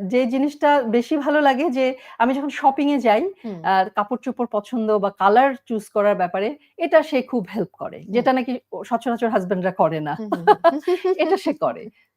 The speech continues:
Speaker 1: তো এই হচ্ছে ব্যাপার। আর সে খুব ভালো ডিরেক্টর, খুব ভালো
Speaker 2: বাহ!
Speaker 1: নির্মাতা।
Speaker 2: অসংখ্য ধন্যবাদ আজকে সময় দেওয়ার জন্য। অনেক ভালো থাকুন।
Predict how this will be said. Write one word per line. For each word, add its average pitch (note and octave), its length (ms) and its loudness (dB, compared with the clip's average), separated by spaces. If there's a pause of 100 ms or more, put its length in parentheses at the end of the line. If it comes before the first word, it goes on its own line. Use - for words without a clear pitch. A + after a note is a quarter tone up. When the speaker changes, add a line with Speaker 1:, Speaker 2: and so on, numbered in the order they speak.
Speaker 1:
তো B3 80 0 (100)
এই G4+ 140 4
হচ্ছে G4 280 -2
ব্যাপার। C#4+ 300 4
আর A3 100 -4
সে F3+ 140 -10
খুব F3 220 -8
ভালো F#3+ 220 -4
ডিরেক্টর, B2 520 -10
খুব E3+ 140 -10
ভালো F3 180 -4
Speaker 2:
বাহ! E3+ 80 -4
Speaker 1:
নির্মাতা। C#3 400 -10 (340)
Speaker 2:
অসংখ্য A#3 420 -8
ধন্যবাদ A3+ 320 0
আজকে G#3+ 200 -2
সময় G#3 260 -2
দেওয়ার G3+ 220 0
জন্য। G#3+ 180 -2
অনেক C4 220 0
ভালো C#4+ 220 2
থাকুন। D#4+ 440 0